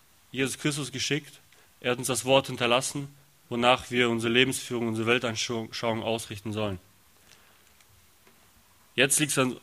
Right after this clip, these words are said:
an uns, liebe Brüder und Schwestern, ob wir umso mehr darauf achten, dass wir nicht vorbei am Ziel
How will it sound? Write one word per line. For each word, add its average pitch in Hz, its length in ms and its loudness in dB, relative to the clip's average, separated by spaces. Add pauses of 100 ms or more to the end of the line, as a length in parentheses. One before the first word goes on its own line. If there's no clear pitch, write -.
(120)
an 123 160 2
uns, 139 320 2 (760)
liebe 113 160 -2
Brüder 123 200 4
und 117 60 4
Schwestern, - 400 -2
ob 131 300 2
wir 113 220 4 (380)
umso 117 240 0
mehr 139 240 6
darauf 127 240 2
achten, 104 420 -4 (760)
dass - 200 -8
wir 123 80 2
nicht 120 300 0 (1000)
vorbei 127 520 6 (640)
am 113 160 0
Ziel 127 480 2